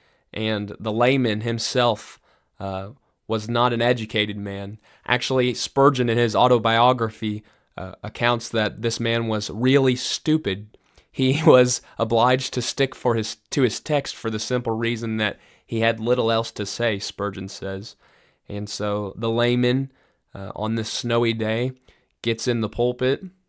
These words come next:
and opens up his Bible and goes to Isaiah chapter forty-five, verse twenty-two. And the authorized version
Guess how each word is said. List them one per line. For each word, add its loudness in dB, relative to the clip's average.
and -2
opens 2
up -2
his -6
Bible 2
and -4
goes 0
to -2
Isaiah 2
chapter -4
forty-five, -2
verse -4
twenty-two. -2
And -6
the -2
authorized 2
version 0